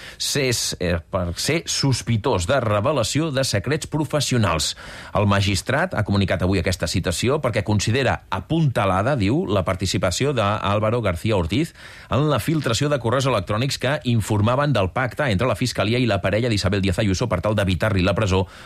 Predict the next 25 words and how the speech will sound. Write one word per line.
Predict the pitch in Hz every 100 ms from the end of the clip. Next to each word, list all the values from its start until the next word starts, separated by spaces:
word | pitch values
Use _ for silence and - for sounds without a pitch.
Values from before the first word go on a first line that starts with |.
| -
per | - 98
un | 104
seguit | 90 98
de | 92
delictes | 80 80 90 -
fiscals. | 80 - 50 - - - -
Ara | 120 151
el | 135
jutge | 135 147
també | 147 131 139
corrobora | 135 117 117 127 180
que | 127 92 -
aquells | 101 101 196 196
correus | - 123 117 180 214 - - -
es | 120 117
van | 160
enviar | 156 117 85 73 - -
a | 190
la | 180
Moncloa, | 117 95 87 110 127 220 262 _ - - -
que | 131
els | 120
va | 180
fer | 180
arribar | 147 110 90